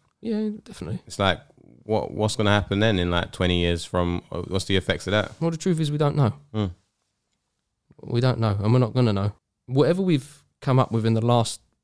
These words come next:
Speaker 1: fifty, sixty years is really irrelevant.
Speaker 2: Mm.
Speaker 1: Everything in life is a cycle, it seems to be. I don't know for sure, but this is what I've seen so far.
Speaker 2: Mm.
Speaker 1: Everything from the, the seasons, the weather, the tides,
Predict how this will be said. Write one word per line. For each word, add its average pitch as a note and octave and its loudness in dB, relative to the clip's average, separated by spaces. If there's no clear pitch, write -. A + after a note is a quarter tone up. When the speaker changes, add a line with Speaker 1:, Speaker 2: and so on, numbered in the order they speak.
Speaker 1:
fifty, C#3 -4
sixty - -4
years G#2 0
is B2+ -2
really B2+ 4
irrelevant. B2 2
Speaker 2:
Mm. E2 -10
Speaker 1:
Everything D3+ 2
in G#2+ 0
life G#2+ -2
is G#2+ -2
a G2+ -6
cycle, G#2+ -2
it - -12
seems G2 -4
to G2 -8
be. F#2+ -4
I G#2+ 2
don't D3 2
know A#2+ 2
for G2 -8
sure, B2+ 0
but B2+ -8
this B2+ -2
is A#2 -6
what G#2 -6
I've G#2+ -2
seen A#2 0
so A2+ -2
far. G2+ -2
Speaker 2:
Mm. F2 -6
Speaker 1:
Everything A2+ -2
from A2 -2
the, G#2+ -2
the A2 -16
seasons, B2 -2
the G#2 -8
weather, A#2 0
the G#2 -4
tides, A2 0